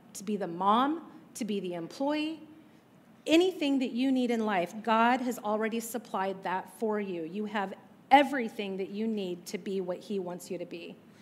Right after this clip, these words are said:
So whatever life situation you're in, God has given you everything for that already. You don't need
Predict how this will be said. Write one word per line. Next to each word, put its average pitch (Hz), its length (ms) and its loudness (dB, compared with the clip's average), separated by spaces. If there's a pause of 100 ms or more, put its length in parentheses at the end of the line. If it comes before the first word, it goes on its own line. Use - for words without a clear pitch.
(200)
So 262 140 -2
whatever 254 340 8
life 220 380 6
situation 285 800 2
you're 254 140 0
in, 226 540 -2 (240)
God 240 360 8
has 262 160 -2
given 226 260 -2
you 208 140 -2
everything 196 420 -4
for 196 140 -8
that 180 180 -2
already. 170 480 -4 (640)
You 240 60 2
don't 254 160 6
need 254 240 0